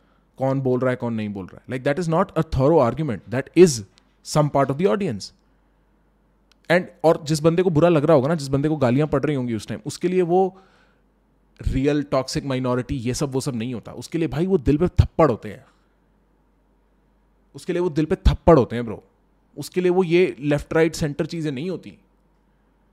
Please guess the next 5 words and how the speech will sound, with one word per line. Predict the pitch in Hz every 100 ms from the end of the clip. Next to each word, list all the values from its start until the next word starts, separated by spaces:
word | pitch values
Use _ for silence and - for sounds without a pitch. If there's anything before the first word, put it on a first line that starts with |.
| _ _ _ _ _ _ _ _ _ _ _ _ _ _ _ _ _
है | 123
ना? | 180 160 - _ _ _ _ _ _ _ _ _ _ - _ _ _ _ _ _ _ _ _ _ _ _ _ _ _ _ _ _ _ _ _ _ _ -
पता | 202
है, | 226 180
तो | - 190 -